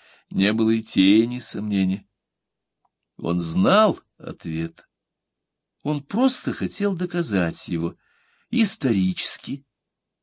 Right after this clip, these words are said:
математически, своим новообращенным, несчастным,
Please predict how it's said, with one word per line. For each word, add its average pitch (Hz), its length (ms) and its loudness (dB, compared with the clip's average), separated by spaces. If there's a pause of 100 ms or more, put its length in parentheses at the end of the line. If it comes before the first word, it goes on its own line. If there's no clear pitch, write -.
математически, 98 1200 -2 (640)
своим 104 460 2
новообращенным, 117 1400 2 (600)
несчастным, 123 1000 -2